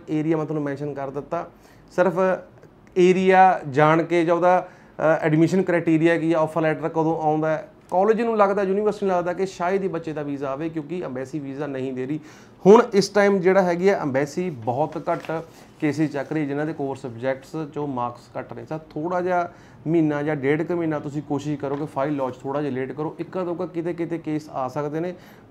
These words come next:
But ਜਿਹੜਾ ਹੁਣ ਅੰਬੈਸੀ ਬਹੁਤ ਸਟ੍ਰਿਕਟ ਹੋਈ ਪਈ ਆ, ਉਹ ਐਸ ਓ ਪੀ ਨੂੰ ਲੈ ਕੇ ਹੈ ਜੀ।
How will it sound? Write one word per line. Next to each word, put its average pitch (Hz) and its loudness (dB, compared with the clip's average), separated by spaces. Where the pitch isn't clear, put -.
But 170 4
ਜਿਹੜਾ 165 6
ਹੁਣ 190 4
ਅੰਬੈਸੀ 165 2
ਬਹੁਤ 160 0
ਸਟ੍ਰਿਕਟ 165 -6
ਹੋਈ 165 2
ਪਈ 165 0
ਆ, 165 2
ਉਹ 175 -2
ਐਸ 147 -8
ਓ 180 0
ਪੀ 156 0
ਨੂੰ 143 -2
ਲੈ 123 -4
ਕੇ 120 -8
ਹੈ 110 -6
ਜੀ। 127 -12